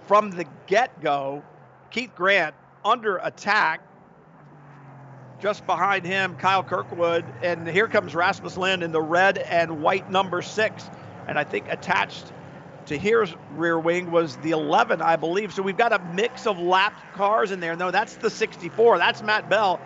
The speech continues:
This is for position. Matt Bell, driver's left.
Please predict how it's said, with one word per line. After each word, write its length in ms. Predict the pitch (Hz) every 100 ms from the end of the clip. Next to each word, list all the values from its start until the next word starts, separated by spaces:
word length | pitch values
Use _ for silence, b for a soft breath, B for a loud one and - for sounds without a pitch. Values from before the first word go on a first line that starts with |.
| B B 180
This 220 | 226 330
is 100 | 240
for 180 | 262 254
position. 640 | 208 156 233 - 165 156
Matt 300 | 196 262 190
Bell, 360 | 226 214 185 - - -
driver's 440 | 175 214 220 185 151
left. 380 | 202 208 175